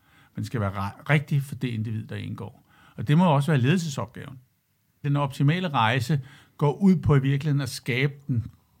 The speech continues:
som den, den udvikler sig, øh, og gøre det på den rigtigste måde. Og den kan man jo ikke regne ud. Og derfor bliver der aldrig et optimum heller. Den rejse bliver aldrig ud fra indeks hundrede tæt på indeks hundrede.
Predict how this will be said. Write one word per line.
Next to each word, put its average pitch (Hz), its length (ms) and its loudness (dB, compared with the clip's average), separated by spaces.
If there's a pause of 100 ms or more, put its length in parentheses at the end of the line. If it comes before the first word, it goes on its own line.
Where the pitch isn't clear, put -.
(260)
som 127 280 -2
den, 117 300 2 (260)
den 135 140 6
udvikler 127 420 0
sig, 101 180 -6 (720)
øh, 113 260 -2
og 113 100 -4
gøre 127 160 0
det 127 160 0
på 131 80 -2
den 127 120 -4
rigtigste 107 380 -6
måde. 107 300 -8 (160)
Og 107 160 -8
den 156 160 0
kan 160 140 4
man 131 120 6
jo 110 180 2
ikke 139 140 -2
regne 117 360 0
ud. 131 200 -2 (800)
Og 139 80 -2
derfor 160 180 6
bliver 151 140 2
der 139 80 4
aldrig 135 200 6
et 170 60 2
optimum 135 480 4
heller. 117 220 0 (340)
Den 156 180 -2
rejse 139 320 4
bliver 139 180 -4
aldrig 143 480 0 (320)
ud 143 140 4
fra 131 140 0
indeks 117 440 0
hundrede 135 500 4 (260)
tæt - 260 -4
på 123 400 -4
indeks 107 360 0
hundrede. 101 400 -2